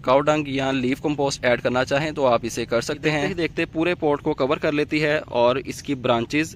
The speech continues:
नीचे वाली साइड पर झुकने स्टार्ट हो जाती हैं। तो इसे आप चाहें तो हैंगिंग पॉट्स में भी लगा सकते हैं, नहीं तो आप इसे क्ले पॉट में भी लगा सकते हैं।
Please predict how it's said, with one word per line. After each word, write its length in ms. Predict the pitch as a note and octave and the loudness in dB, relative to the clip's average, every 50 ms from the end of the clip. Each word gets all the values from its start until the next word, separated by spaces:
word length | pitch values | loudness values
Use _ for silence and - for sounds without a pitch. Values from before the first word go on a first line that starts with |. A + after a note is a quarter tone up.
| - - | -8 -6
नीचे 240 | B2+ B2 A2 - C#3 | -6 -4 -2 -2 -2
वाली 160 | C3+ C#3 C#3 | 0 0 -2
साइड 220 | - B2+ A#2 A2 | -2 -2 -2 -2
पर 140 | A2+ D3+ D#3+ | -2 -4 -4
झुकने 340 | D#3+ C3+ B2+ B2+ C3+ C3+ C#3+ | -2 -4 -4 -2 -2 -2 -2
स्टार्ट 280 | - - C3 A#2+ A2+ B2 | 0 0 0 0 2 0
हो 60 | A2+ | 0
जाती 240 | A2 G#2+ - B2 A2 | 0 0 -2 -2 -4
हैं। 160 | G#2 - - - - - - - - | -4 -4 -6 -12 -20 -20 -18 -14 -12
तो 100 | - - | -8 -8
इसे 220 | D3 - - E3 | -6 -2 2 4
आप 160 | D#3 D3+ D3 | 4 4 2
चाहें 240 | - D3+ C#3+ D3+ D#3 | 2 -2 -2 -2 -2
तो 160 | D3 D#3+ D3+ D3 D3 D3 D3 C#3 - - - - - - D#3 | -2 -2 0 0 0 0 0 -2 -4 -12 -20 -20 -12 -6 -4
हैंगिंग 300 | C#3+ C3 C3 C#3+ C#3 C3 | -4 -2 -2 -2 -4 -2
पॉट्स 280 | C3 A#2+ A#2 A#2+ - - | 0 0 0 0 -2 -6
में 80 | D#3 D#3 | -2 -2
भी 60 | E3 | 0
लगा 200 | E3 D3+ D3 C#3 | 2 2 2 2
सकते 280 | - C#3+ C3 - C#3+ | 0 -2 -4 -2 -2
हैं, 60 | C#3+ C#3 | -2 0
नहीं 140 | C3+ C3 | -2 -2
तो 100 | B2 C3+ | 0 2
आप 160 | B2+ B2 A#2 C3 | 2 2 2 0
इसे 180 | B2 D#3 D3+ | -4 -6 -6
क्ले 220 | - - C#3 B2+ B2+ | -4 -2 0 0 0
पॉट 220 | B2+ C3 A#2+ A#2 | 0 0 -2 0
में 120 | A#2+ B2 B2 | 0 -2 -2
भी 60 | C#3 | -2
लगा 200 | D#3 D#3 B2+ A2 A2 | -2 0 0 -2 -2
सकते 280 | - B2 - - A#2+ | -2 -4 -4 -4 -2
हैं। 140 | A2+ G#2 - | -2 -2 -4